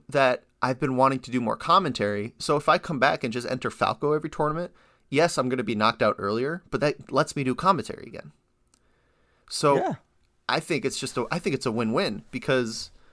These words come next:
Speaker 1: like, I take the pressure off myself to, like, perform. I've, I've given up top one hundred for this year. It's, like, too messy and confusing anyway. Like, it's gonna be ranked off, what, Genesis and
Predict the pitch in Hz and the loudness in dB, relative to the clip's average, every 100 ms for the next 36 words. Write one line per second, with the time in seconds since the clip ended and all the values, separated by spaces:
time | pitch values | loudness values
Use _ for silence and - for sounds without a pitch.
0 | _ _ _ - 127 - 131 170 143 - | _ _ _ -2 0 0 -2 -4 -4 4
1 | 135 - 131 123 127 - 117 - 117 107 | 6 6 4 4 0 0 0 0 0 0
2 | 104 131 - 107 107 107 120 110 - 120 | 0 -6 -6 -2 -2 0 -2 -2 -4 -4
3 | - 135 147 135 120 - 123 117 95 104 | 0 -2 2 0 0 2 2 2 -2 -4
4 | - - 101 92 - 95 - - 98 98 | -8 -10 -8 -8 -6 -8 -8 -8 -6 -6
5 | - - _ _ _ - 170 123 117 - | -10 -20 _ _ _ -6 -4 -2 -2 -2
6 | 127 120 107 - - - 110 107 - 101 | -4 -4 -6 -8 -8 -6 -6 -6 -8 -6
7 | 107 90 90 110 - _ _ - 110 113 | -4 -2 -4 -6 -10 _ _ -8 -6 -6
8 | - 127 120 107 113 - 107 - - - | -4 -4 -4 -2 -2 -2 -4 -2 -6 -4
9 | 107 107 - 170 - - - - - - | -2 -2 -2 -4 -4 -6 -10 -16 -20 -20
10 | - _ _ - _ - 104 104 101 - | -20 _ _ -20 _ -4 -2 -2 -4 -10